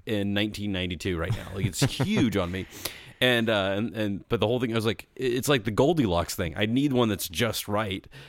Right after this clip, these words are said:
Speaker 1: I said Goldilocks, and the person's like, "What?" And I realized, "Oh, you're from, you're from Iraq. Sorry."
Speaker 2: Oh, yeah, that's, yeah, huh.
Speaker 1: But anyone else, if I said Goldilocks, everyone would have been like, "Oh, ha, ha, ha, you, you, you can't get the right size shirt."
Speaker 2: Yeah.
Speaker 1: The cliffhanger there, if you're wondering what happened,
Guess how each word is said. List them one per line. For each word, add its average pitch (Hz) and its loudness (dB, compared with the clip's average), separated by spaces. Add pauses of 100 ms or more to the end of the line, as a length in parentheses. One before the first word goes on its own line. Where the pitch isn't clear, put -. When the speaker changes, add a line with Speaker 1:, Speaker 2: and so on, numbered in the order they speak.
(120)
Speaker 1:
I 107 0
said 104 -4
Goldilocks, 95 0
and 95 -2
the 87 -2
person's 95 -4
like, 85 -6 (200)
"What?" 98 -4 (360)
And 95 -8
I 95 0
realized, 92 0
"Oh, 101 -2
you're 98 -2
from, 92 -6
you're 101 -2
from 98 -4
Iraq. 90 -4 (440)
Sorry." 87 -4 (160)
Speaker 2:
Oh, 165 8
yeah, 151 6
that's, 139 4
yeah, 139 4 (100)
huh. 113 2 (440)
Speaker 1:
But 120 0
anyone 156 4
else, 185 0
if 110 -4
I 110 0
said 104 -2
Goldilocks, 104 0
everyone 120 0
would - 2
have 117 -2
been 123 0
like, 113 2
"Oh, 131 4
ha, 123 4
ha, 120 4
ha, 107 4
you, 98 2
you, 104 -2
you 107 -2
can't 107 0
get 101 0
the 98 -4
right 95 0
size 92 -2
shirt." 107 -2 (400)
Speaker 2:
Yeah. 87 4 (260)
Speaker 1:
The 123 0
cliffhanger 135 4
there, 95 4
if 98 -2
you're 104 0
wondering 104 2
what 95 0
happened, 101 4